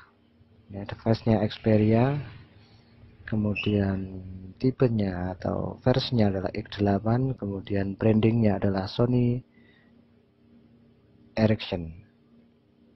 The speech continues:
Ya, kita klik, eh, ini, ini kita masukkan folder firmware. Ya, kemudian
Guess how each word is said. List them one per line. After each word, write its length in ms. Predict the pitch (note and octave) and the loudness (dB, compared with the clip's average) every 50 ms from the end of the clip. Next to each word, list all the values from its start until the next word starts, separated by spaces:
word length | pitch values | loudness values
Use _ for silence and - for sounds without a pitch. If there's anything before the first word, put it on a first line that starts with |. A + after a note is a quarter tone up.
| _ _ _ _ _ _ _ _ _ _ _ _ _ _ _ _ _ _ _ _ _ _ _ _ _ _ _ _ _ _ _ _ _ _ _ _ _ _ _ _ _ _ _ A#2 G#2 | _ _ _ _ _ _ _ _ _ _ _ _ _ _ _ _ _ _ _ _ _ _ _ _ _ _ _ _ _ _ _ _ _ _ _ _ _ _ _ _ _ _ _ -14 -12
Ya, 160 | F#2 G2+ G#2 - _ - - - - - - - _ _ | -12 -12 -14 -16 _ -20 -20 -20 -20 -20 -20 -20 _ _
kita 240 | - - G2 G2 G2 - | -8 -2 -2 -2 -2 0
klik, 160 | - G#2 G2+ - _ _ _ _ _ _ - - - | 0 -2 -2 -2 _ _ _ _ _ _ -18 -8 -2
eh, 160 | A2+ A2 G#2+ - A#2 | 0 2 2 4 2
ini, 480 | A#2+ B2+ C#3 E3+ F3 D3 C#3 B2 - _ - - - - _ _ _ - | 2 2 2 0 -2 -4 -8 -12 -16 _ -20 -20 -20 -20 _ _ _ -2
ini 160 | C#3 C#3+ C#3+ | 0 0 0
kita 240 | C3+ C#3+ C3 - B2+ | 2 2 2 2 4
masukkan 800 | B2 B2 B2 A#2 - - C#3 - - - C3+ B2+ B2+ B2+ B2+ A#2+ | 4 4 4 2 2 0 -4 -4 0 2 4 4 6 4 2 4
folder 320 | - C3+ B2+ - B2+ B2 | 4 4 4 6 6 4
firmware. 480 | - - A#2+ A2+ G#2 F#2+ F#2 F2+ - - - - - - _ _ _ _ _ _ _ _ _ _ _ _ _ _ _ _ _ _ _ _ - - - - | 4 4 0 0 2 2 0 0 0 -4 -12 -20 -20 -20 _ _ _ _ _ _ _ _ _ _ _ _ _ _ _ _ _ _ _ _ -20 -20 -16 -12
Ya, 160 | - - - - - _ _ - - _ | -10 -8 -8 -10 -12 _ _ -20 -18 _
kemudian 880 | - - A2 G2+ G2 F#2+ - G#2 G2+ G2+ G2+ G2+ G2+ G2+ G2 G2 G#2 | -6 -2 0 0 0 0 0 0 2 4 4 2 2 0 -4 -6 -8